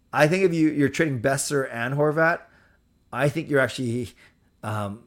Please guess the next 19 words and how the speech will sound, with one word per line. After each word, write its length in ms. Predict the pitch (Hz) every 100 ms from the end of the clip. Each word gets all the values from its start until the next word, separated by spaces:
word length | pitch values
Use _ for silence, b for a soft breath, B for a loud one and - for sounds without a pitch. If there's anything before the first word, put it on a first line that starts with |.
| -
you're 280 | 120 113 123
cutting 320 | - 151 143
into 200 | 127 127
what 160 | 123 120
you 100 | 120
get 200 | 120 -
for 140 | 104
Horvat 400 | 117 113 110 104
alone 380 | 101 110 104 87
because 400 | 95 117 104 110
you're, 240 | 107 101 b b b
I, 160 | - 120 - -
Boeser 300 | 113 127 -
has 180 | 127 107
no 140 | 117
trade 260 | 110 113 104
value 280 | 104 101 98
right 180 | 92 78
now. 320 | 82 80